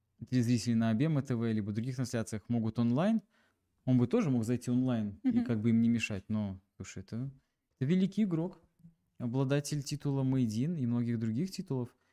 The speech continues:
Speaker 1: и он забежал так просто посмотреть, типа, "Извините, ага, мгм". Ай-яй-яй-яй. Наверное, так.
Speaker 2: Уже видно, как он садится, смотрит и так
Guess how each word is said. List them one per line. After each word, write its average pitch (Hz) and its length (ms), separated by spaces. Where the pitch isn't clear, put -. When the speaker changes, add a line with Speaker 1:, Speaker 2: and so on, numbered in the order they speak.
Speaker 1:
и 120 80
он 185 120
забежал 180 420
так 185 200
просто 170 300
посмотреть, 143 680
типа, - 260
"Извините, 139 440
ага, 160 540
мгм". 175 540
Ай-яй-яй-яй. 247 720
Наверное, 101 420
так. - 140
Speaker 2:
Уже 214 120
видно, 208 240
как 196 160
он 190 80
садится, 190 600
смотрит 226 480
и 185 40
так - 220